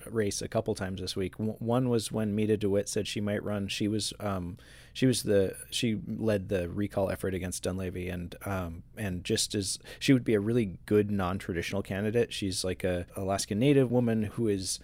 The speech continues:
interested in, like, medicinal plants and, and, uh, has a lot of, like, traditional indigenous knowledge.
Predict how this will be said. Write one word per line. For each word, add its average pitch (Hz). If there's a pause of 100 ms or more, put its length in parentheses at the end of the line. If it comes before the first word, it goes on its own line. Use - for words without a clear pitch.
interested 117
in, 101
like, 90
medicinal 107
plants 113
and, 101 (140)
and, 90 (340)
uh, 90
has 113
a 107
lot 101
of, 95
like, 85
traditional 123
indigenous 107
knowledge. 95